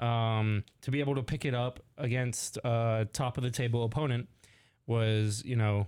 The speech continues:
really, like, uh, inspired my confidence about the whole situation. And then the very next week, they play in the Revier Derby against, uh, Schalke nouveau,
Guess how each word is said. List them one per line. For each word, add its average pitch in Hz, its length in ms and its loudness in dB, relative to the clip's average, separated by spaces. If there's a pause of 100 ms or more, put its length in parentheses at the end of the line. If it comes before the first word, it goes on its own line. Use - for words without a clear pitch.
really, 123 560 0
like, 107 440 -2 (520)
uh, 110 340 0
inspired 147 380 -2
my 131 120 0
confidence 110 520 -2
about 104 220 -2
the 110 80 -4
whole 104 140 0
situation. - 560 -8 (840)
And 135 260 0
then 143 560 0 (140)
the 120 460 0
very 156 220 2
next 160 360 -2
week, 113 420 0 (720)
they 117 500 0
play 117 480 0
in 110 180 2
the 110 220 4
Revier 127 340 2
Derby 107 300 2
against, 104 580 -2
uh, 107 220 0
Schalke 117 340 -2
nouveau, 110 440 0